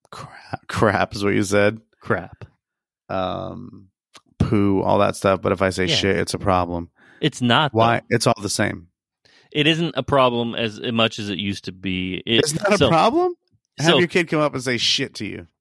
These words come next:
Speaker 2: Right. It's still, it's still one of the major cuss words, but it's v-, it's very diluted. And they're saying that, that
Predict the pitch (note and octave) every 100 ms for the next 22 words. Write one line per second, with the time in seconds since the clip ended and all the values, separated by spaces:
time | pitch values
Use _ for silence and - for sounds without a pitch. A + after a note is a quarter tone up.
0 | _ - F#3 A2+ - C#3 - E3+ F#3 G3
1 | - D#3 - F#3 F3 D#3+ E3 D#3 B2+ B2
2 | C3 B2 A#2+ - C3+ B2+ C#3 C#3+ A#2 A#2+
3 | A2+ G#2+ - G2+ G2+ G#2+ - C3+ - A2
4 | A#2+ B2 A2 G#2 G#2 A2 A2+ A2+ - -
5 | _ C3+ B2+ A#2 A2 B2 B2 - C3+ B2
6 | A#2+ A2+ G#2+ G2 - _ - _ _ _
7 | _ _ _ _ _ _ B2 A#2+